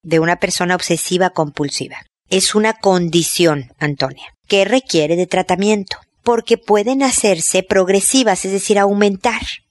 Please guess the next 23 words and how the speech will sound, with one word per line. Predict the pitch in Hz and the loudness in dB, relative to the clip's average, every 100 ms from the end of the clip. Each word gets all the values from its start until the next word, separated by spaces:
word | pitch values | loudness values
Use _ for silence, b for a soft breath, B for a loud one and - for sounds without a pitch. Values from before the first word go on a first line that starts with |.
| _ | _
y | - 190 | -4 -2
que | 185 170 | -2 0
ya | 208 220 220 | 0 0 0
tengas | 240 226 233 226 - | -2 0 0 -2 0
que | 220 208 | 2 2
hacer | 214 - 214 | 2 0 -2
tantas | - 214 240 247 262 254 - - _ - | 0 -2 0 0 -2 0 -4 -8 _ -12
ritos, | 175 247 254 - 151 180 - - | -2 0 0 -2 -2 -2 -6 -10
rituales | 147 170 156 208 220 233 214 175 | -6 -4 -2 2 2 2 0 0
se | 160 | -2
le | 151 | -2
llama | 147 160 160 | 0 0 0
hacer | - 147 | -2 -4
esto, | - 143 | -4 -2
¿no? | 170 214 | -2 -2
Tocar | - 156 190 190 190 - | -2 -2 0 0 -2 -2
tanto | 185 180 190 | -2 0 -2
número | 180 185 185 175 | 0 0 2 2
de | 165 | 2
veces | 170 180 - 165 | 0 0 -2 -2
las | 160 - | -2 -2
cosas | - 175 175 175 - | 0 0 0 -4 -2
para | 175 160 165 | 0 2 2